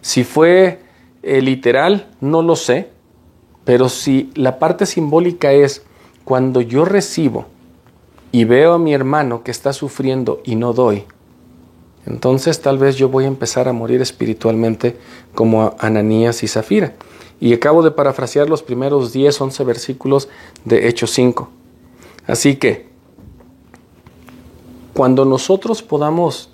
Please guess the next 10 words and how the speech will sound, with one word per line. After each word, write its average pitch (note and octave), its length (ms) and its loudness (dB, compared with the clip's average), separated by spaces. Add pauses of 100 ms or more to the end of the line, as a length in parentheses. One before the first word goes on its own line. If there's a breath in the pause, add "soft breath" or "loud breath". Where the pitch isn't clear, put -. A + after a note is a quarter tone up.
llegar C3+ 280 2
a D3+ 40 0
darnos C#3+ 380 -2
cuenta C3+ 440 -2
de A#2 300 0 (440 loud breath)
el A#2+ 160 4
objetivo E3+ 880 0 (480)
y C#3 100 -4
lo B2+ 200 0
que B2 340 0